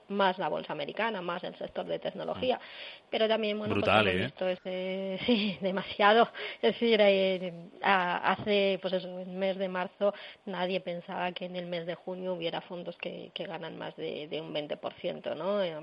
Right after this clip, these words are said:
Speaker 1: pero es así, esa es la realidad. El entorno macro y es, es incierto todavía, ¿no? Y bastante,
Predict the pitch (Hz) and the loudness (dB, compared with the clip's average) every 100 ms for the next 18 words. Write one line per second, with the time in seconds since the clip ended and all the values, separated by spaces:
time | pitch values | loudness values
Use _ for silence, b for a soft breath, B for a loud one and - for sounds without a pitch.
0 | - 160 - 175 233 269 B B B B | -4 -4 -2 -4 -2 -2 B B B B
1 | - 190 196 180 175 175 175 170 175 170 | -6 -6 0 2 2 2 0 -2 -4 -2
2 | 170 175 180 175 214 254 247 202 185 180 | -4 0 0 2 4 4 6 2 2 4
3 | 214 226 214 226 214 208 208 202 202 196 | 4 6 6 6 8 8 8 8 4 0
4 | 190 190 170 - - 135 - - - - | 0 0 -2 -6 -4 -4 -4 -10 -2 2
5 | 147 - - 208 - 226 226 208 196 175 | 2 0 -2 -2 2 8 8 10 6 8
6 | 175 208 202 175 180 196 240 208 185 170 | 6 8 8 6 4 2 2 2 2 0
7 | - 170 175 170 180 175 175 | -2 -6 -6 0 2 4 4